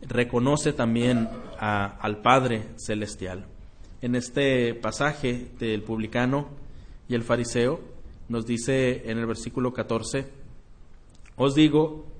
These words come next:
que éste descendió a su casa justificado antes que el otro, porque cualquiera que se enaltece será humillado, y el que se humilla será enaltecido". Allí nos dice cómo respondió el Señor estas dos oraciones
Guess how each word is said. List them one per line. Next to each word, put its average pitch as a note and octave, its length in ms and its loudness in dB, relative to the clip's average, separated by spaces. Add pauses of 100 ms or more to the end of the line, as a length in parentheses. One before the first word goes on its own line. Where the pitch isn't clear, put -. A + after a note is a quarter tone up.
(140)
que B2+ 120 2
éste D3+ 220 2
descendió B2+ 360 4
a B2 40 2
su C3+ 140 -6
casa C3 240 -2
justificado B2 880 0
antes A#2 360 -2
que A2+ 100 -4
el G#2 80 0
otro, A#2 380 -2 (540)
porque A2 220 -4
cualquiera C3 420 0
que C#3+ 80 -10
se C3 200 -4
enaltece A#2+ 420 -2
será A2+ 200 -4
humillado, A#2+ 500 2
y A#2+ 40 0
el A#2 80 -6
que G#2+ 100 -8
se - 120 -8
humilla A2+ 380 -2 (500)
será G#2+ 220 -4
enaltecido". G2+ 640 -4 (680)
Allí B2+ 200 2
nos D#3+ 160 4
dice D3+ 540 4 (340)
cómo F3 240 4
respondió C#3 440 4
el C3+ 80 2
Señor A#2+ 480 0 (600)
estas B2+ 380 2
dos D3 240 4
oraciones A#2+ 800 0